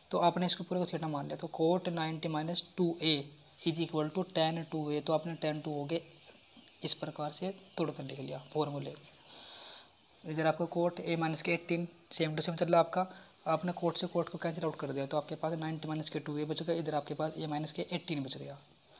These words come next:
अब आपने क्या करना है, constant को एक side में करना है और variable को एक side में करना है। तो A और A को आपने एक side में कर लिया, और जैसे आप एटीन को उठा के इधर लेगा तो आपका plus हो जाएगा।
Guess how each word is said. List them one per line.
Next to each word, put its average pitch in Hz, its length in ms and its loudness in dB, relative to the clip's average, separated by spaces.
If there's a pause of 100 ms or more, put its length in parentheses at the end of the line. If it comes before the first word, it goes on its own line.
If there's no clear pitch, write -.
(540)
अब 175 160 0
आपने 190 220 8
क्या 196 140 10
करना 190 220 8
है, 185 100 6
constant 185 460 4
को 190 100 2
एक 180 200 2
side 160 160 2
में 160 100 2
करना 175 220 2
है 175 60 4
और 175 160 6
variable 170 300 6
को 180 100 2
एक 170 200 0
side 160 180 2
में 208 180 -2 (260)
करना 165 280 2
है। 131 140 -4 (1300)
तो 175 180 2
A 180 180 12
और 185 160 10
A 175 100 8
को 180 80 10
आपने 175 300 8
एक 151 120 2
side 151 140 2
में 156 100 -2
कर 160 140 0
लिया, 180 220 2 (400)
और 165 160 4
जैसे 165 200 4
आप 170 200 4 (320)
एटीन 170 340 2
को 165 80 2
उठा 160 160 4
के 160 80 4
इधर 156 160 2
लेगा 156 220 2
तो 160 100 2
आपका 156 180 0
plus 156 260 0
हो 151 80 2
जाएगा। 135 300 -4